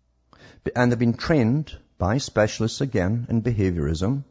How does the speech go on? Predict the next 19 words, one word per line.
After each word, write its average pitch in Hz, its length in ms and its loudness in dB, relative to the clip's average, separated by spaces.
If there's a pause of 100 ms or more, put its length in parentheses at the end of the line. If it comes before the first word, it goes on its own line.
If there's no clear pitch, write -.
(720)
that 107 320 -2
special 107 440 0
people 110 320 0
and 117 240 -2
experts - 560 -4
should - 360 -6
rule 98 360 0
over 98 200 0
them. 76 200 -2
That 92 140 -2
was 113 140 -6
the 123 80 -2
Bertrand 107 400 -2
Russell 107 480 -2 (120)
and 95 100 0
the 92 60 2
Macy 95 280 0
Group 92 380 -4 (1600)
philosophy. 98 720 -2